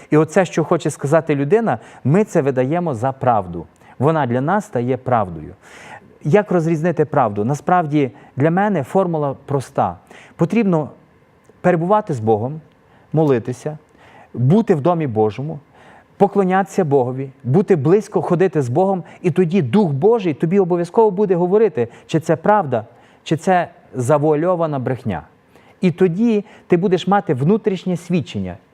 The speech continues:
В Біблії є такий, е, є такий вираз — «внутрішнє свідоцтво».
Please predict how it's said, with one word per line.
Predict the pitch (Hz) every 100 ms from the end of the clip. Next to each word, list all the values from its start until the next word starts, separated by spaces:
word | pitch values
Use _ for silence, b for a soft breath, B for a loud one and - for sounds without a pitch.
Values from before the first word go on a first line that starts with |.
| -
В | 120
Біблії | 214 208 165
є | 143
такий, | 156 151 165 156 143 B B -
е, | 113 113
є | 117 156
такий | 139 -
вираз — | 143 160 110 95 -
«внутрішнє | 113 135 196 220 208 190 190 180
свідоцтво». | - 165 117 98 - -